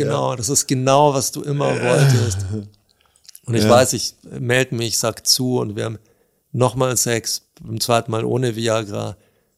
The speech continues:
Speaker 1: trotzdem stundenlang und ich, genau das so Punkte sammeln, mich beweisen.
Speaker 2: Mhm.
Speaker 1: Und,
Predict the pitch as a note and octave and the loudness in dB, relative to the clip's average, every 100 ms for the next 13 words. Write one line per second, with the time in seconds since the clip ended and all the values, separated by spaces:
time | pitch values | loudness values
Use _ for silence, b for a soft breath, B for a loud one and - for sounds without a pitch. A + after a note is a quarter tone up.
0 | _ _ - C3 - C#3 C3+ - - - | _ _ -2 0 0 -2 -4 -4 -4 0
1 | B2+ B2 A#2+ A2+ A#2 B2 A2+ A#2 A2 - | 0 0 -2 0 -2 -4 -6 -6 -6 -8
2 | - _ _ _ _ _ B2+ B2 B2 - | -14 _ _ _ _ _ 0 4 6 4
3 | C3 - C#3+ D#3+ - A#2 A2 G#2+ G#2+ G#2 | 2 4 4 4 -2 0 0 0 -2 -6
4 | G#2 G2+ - A#2 F#2+ G2 A2+ B2 G2+ G2 | -8 -10 -4 -2 2 2 2 0 -4 -8
5 | F#2+ F#2+ G#2+ F#2 G#2 G#2+ b b b b | -12 -12 -8 -4 -4 -6 b b b b
6 | b b b b b _ _ _ _ _ | b b b b b _ _ _ _ _
7 | - B2 A2+ G#2+ - | -6 0 2 2 -2